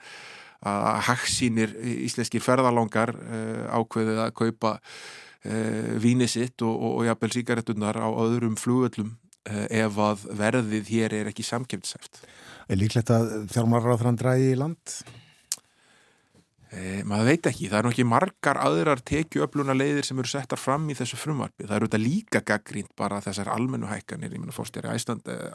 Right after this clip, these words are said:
Speaker 1: Icelandair gagnrýnir mjög í umsögninni sinni, eh, hækkanir á gjöldum,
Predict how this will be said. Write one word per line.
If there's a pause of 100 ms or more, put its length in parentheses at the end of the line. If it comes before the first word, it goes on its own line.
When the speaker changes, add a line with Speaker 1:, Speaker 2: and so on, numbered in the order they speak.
(120)
Speaker 1:
Icelandair
gagnrýnir
mjög
í
umsögninni
sinni, (840)
eh,
hækkanir
á
gjöldum,